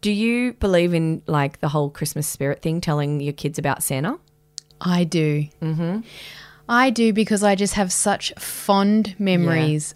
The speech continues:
Speaker 1: Yeah.
Speaker 2: of Santa and what it brings. One thing that I'm gonna be making sure is that, g-, obviously it was just Mia's birthday, and so it's stupid decorating a room. And she's like, "Did Santa do this?" And I was like, "Fuck no, I, like,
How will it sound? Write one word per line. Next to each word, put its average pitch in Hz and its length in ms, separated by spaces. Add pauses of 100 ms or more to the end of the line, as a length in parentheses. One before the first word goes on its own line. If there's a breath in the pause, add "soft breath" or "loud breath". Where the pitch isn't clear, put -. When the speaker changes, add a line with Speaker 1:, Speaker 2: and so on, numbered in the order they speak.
Speaker 1:
Yeah. 170 80
Speaker 2:
of 156 120
Santa 170 1000
and 165 180
what 165 120
it - 120
brings. 170 920 (360 soft breath)
One 196 380
thing 196 300
that 175 100
I'm 165 300
gonna 170 160
be 175 120
making 165 360
sure 156 260
is 151 140
that, 156 240 (760 soft breath)
g-, 202 100 (180)
obviously 190 320
it 190 40
was 175 80
just 175 180
Mia's 170 240
birthday, 160 440
and 170 120
so 160 180
it's 156 180
stupid 156 480
decorating 151 540
a 147 80
room. 151 440 (320)
And 196 140
she's 208 140
like, 220 140
"Did 208 140
Santa 190 460
do 220 180
this?" 269 200
And 247 100
I - 20
was 233 100
like, 240 160 (200)
"Fuck 294 240
no, 233 180
I, 202 260
like, 226 420